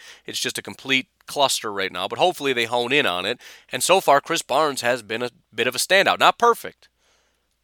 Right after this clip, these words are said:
by any stretch. None of these linebackers are, are perfect, but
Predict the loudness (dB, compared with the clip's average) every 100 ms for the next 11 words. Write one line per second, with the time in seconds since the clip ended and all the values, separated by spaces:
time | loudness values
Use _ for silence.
0 | _ 4 6 6 4 -2 -6 -2 0 2
1 | 0 0 0 2 2 0 -6 -8 -8 -8
2 | -10 -10 -16 -18 -18